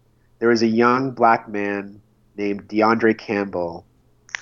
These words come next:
who was shot and killed by Peel Regional Police officers in Brampton on April sixth of this year.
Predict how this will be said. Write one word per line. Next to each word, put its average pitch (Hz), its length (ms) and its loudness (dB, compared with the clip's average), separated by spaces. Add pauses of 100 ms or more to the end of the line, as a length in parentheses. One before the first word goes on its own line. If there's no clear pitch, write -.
(160)
who 120 180 -2
was 110 140 4
shot 123 400 4
and 117 180 -10
killed 101 420 -4
by 95 200 2
Peel 113 280 0
Regional 110 280 -4
Police 98 300 -8
officers 107 600 -2
in 98 280 -10
Brampton 170 720 -2 (380)
on 98 160 -6 (120)
April 120 300 4
sixth - 540 -4 (240)
of 95 160 -14
this - 260 -4
year. - 340 -10